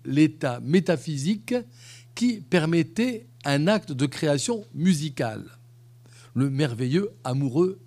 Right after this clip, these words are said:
bien sûr. Ainsi, Messiaen, compositeur croyant, sait mettre en relation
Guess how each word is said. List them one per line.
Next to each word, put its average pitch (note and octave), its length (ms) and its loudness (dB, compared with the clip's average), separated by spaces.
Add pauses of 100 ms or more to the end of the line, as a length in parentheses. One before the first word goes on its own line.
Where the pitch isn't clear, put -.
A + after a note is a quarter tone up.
bien A2+ 260 0
sûr. G#2 400 -6 (1120)
Ainsi, F3+ 500 6
Messiaen, B2 680 2
compositeur F#3+ 720 2
croyant, D3+ 580 2
sait - 320 2
mettre A3 440 4
en C#3 120 0
relation D#3 640 0